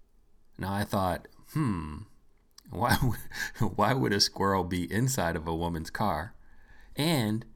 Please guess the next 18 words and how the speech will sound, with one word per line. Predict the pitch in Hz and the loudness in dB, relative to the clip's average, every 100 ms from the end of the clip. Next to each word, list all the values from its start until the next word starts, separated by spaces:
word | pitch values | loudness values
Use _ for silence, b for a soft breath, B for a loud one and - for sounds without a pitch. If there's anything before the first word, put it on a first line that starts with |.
| b b b | b b b
how | 143 | 0
can | 170 156 | 2 2
it | 139 | 2
be | 127 | 2
a | 107 | 4
pet?" | - 160 95 - | 6 6 4 0
It | 131 | 0
was, | 127 | 2
like, | 131 107 | 0 0
resting | 104 127 - 123 | -2 -2 -2 -2
on | 110 117 | 0 0
her | 107 | 0
shoulder | - 117 117 101 82 80 B B B - | 2 2 2 2 -2 -8 B B B -8
like | 98 | -6
a | 110 | 2
parrot. | - 151 180 - - - - - B B B B B B B B - | 4 4 2 -4 -10 -20 -20 -20 B B B B B B B B -6
Um, | 98 92 92 101 B B B B B B - - | -4 -6 -8 -12 B B B B B B -20 -14
so | - 107 101 - | -2 2 2 0